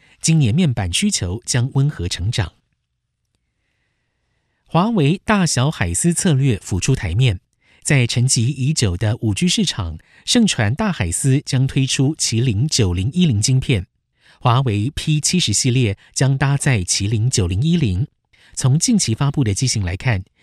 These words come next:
麒麟五G平台将全面涵盖 Mate 系列、P 系列、Nova 系列等中高阶产品线。而在M C U市场，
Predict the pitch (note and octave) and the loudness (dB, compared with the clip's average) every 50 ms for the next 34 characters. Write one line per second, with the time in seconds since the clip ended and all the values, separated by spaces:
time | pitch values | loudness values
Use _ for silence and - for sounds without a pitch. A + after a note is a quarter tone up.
0 | _ - - - - - A2 A#2 B2+ B2 A#2 A#2+ - - G#2+ F#2 - - F3 - | _ -14 -6 -4 0 0 2 2 2 2 0 0 -2 -2 -2 0 0 0 0 0
1 | - A#2+ C#3+ - - G#2 F#2 G#2 C3+ - _ _ - - D3 C3 C#3+ D3 - - | 0 0 -2 -2 -2 -2 0 0 -2 -4 _ _ -4 0 0 2 2 0 0 0
2 | F#2+ G#2+ D#3+ F#3+ D#3 C3 - - E2+ E2+ A2+ - D3+ B2 F2+ - - F#3+ G#3 E3+ | 0 2 2 2 0 -2 -2 -4 -4 -2 -2 0 0 0 -2 -2 -2 0 0 0
3 | - - - - - C3+ A2+ A#2 B2 G#2+ E2+ - - _ _ - - - - G3 | 0 -2 -4 -2 0 0 2 2 0 0 -2 -4 -8 _ _ -14 -4 0 2 2
4 | G3 - - E3 B2+ B2 A#2+ F#2+ F2 - _ _ _ - - - F3 G#3 A3 G3+ | 2 2 2 2 2 2 0 0 -2 -6 _ _ _ -12 -2 0 2 2 4 4
5 | E3+ G#2+ F2+ - - D3 B2+ B2+ B2+ G#2 F2+ - - F2 E2+ F2 - D3+ D3+ D3 | 2 0 0 0 0 0 0 0 0 0 -2 -2 -4 -6 -4 -2 0 0 2 2
6 | - D3+ D3 D3 - - C#3+ C#3+ - - F#2+ G2+ - F2 E2 - - C3 G2 D#2 | 0 0 0 0 0 0 0 0 -2 -4 -4 -4 -4 -4 -2 0 0 0 0 -2
7 | - _ _ _ _ _ _ _ _ _ _ _ _ _ - C3+ D#3 E3 - A#3 | -6 _ _ _ _ _ _ _ _ _ _ _ _ _ 0 2 2 2 2 0
8 | G#3+ - - - A2+ A#2+ C3+ - - D#3 D3+ D#3+ E3 D#3+ - F3+ C#3 - - G#2 | -2 -2 -2 -2 -2 -2 -2 -2 -2 0 0 0 0 0 0 0 0 0 -2 -4
9 | E2+ E2 G#2 | -4 -6 -10